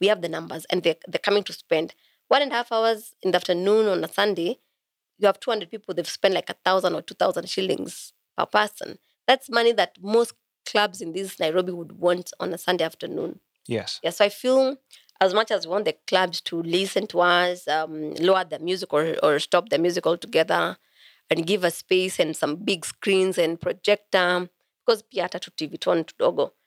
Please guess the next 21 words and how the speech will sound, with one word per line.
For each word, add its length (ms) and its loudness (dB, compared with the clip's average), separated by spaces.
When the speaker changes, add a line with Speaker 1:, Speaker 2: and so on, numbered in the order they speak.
Speaker 1:
<laughs> 320 -2
They 120 4
need 240 -8
to, 360 0
we 200 0
need, 100 4
also 240 0
need 140 -8
to 80 -20
pull 140 4
numbers. 440 -4
So 280 2
if 160 -2
you 40 6
have 80 2
a 60 -4
crowd 300 0
of 180 -2
twenty 340 -6
or 80 -2
thirty, 420 -4